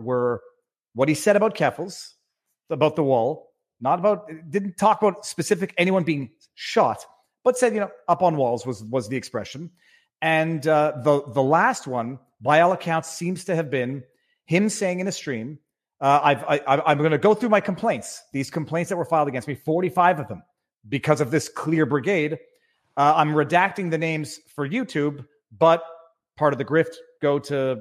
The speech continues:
um, go to locals and F everybody. Uh, that, that I think now we know was probably the, the, the last strike, uh, on the basis of referring people to a,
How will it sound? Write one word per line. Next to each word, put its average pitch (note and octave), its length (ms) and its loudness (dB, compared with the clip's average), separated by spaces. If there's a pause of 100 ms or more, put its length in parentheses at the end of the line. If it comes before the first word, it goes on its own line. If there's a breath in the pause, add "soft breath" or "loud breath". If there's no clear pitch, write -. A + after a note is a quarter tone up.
(160)
um, A#2 460 -4 (580)
go E3 140 4
to E3 80 2
locals D3 580 0 (220)
and C3 200 0 (220)
F C#3+ 180 0
everybody. A2+ 400 -6 (400 soft breath)
Uh, C3 180 2 (100)
that, F#3+ 240 6
that A3 160 6
I G3 60 4
think F#3 260 -2
now C3+ 400 2
we C#3 120 -2
know C#3+ 320 2 (300)
was C#3+ 140 -2
probably D3 300 2
the, A#2+ 280 -4 (160)
the, B2 160 0 (120)
the A#2 140 -2
last C#3+ 460 2 (200)
strike, - 580 -6 (640)
uh, A2+ 300 0 (180)
on D#3+ 140 6
the D3+ 60 2
basis D#3+ 440 2
of A#2+ 260 0
referring F3+ 460 0
people E3 240 -4
to C#3+ 240 2
a, B2 40 2